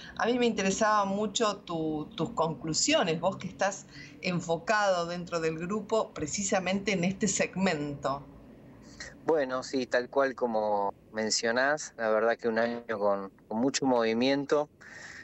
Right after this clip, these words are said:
Speaker 2: Estaba pensando, creo que, que nos acostumbramos o mal acostumbramos a,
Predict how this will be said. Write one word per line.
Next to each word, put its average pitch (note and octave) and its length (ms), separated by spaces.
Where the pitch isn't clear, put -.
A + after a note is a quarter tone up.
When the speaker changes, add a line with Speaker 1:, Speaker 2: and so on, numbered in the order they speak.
Speaker 2:
Estaba C#3+ 380
pensando, C#3+ 440
creo D#3 180
que, B2+ 280
que A#2+ 120
nos A#2+ 280
acostumbramos B2+ 1200
o G#2+ 400
mal C#3 260
acostumbramos C3 1300
a, G#2 200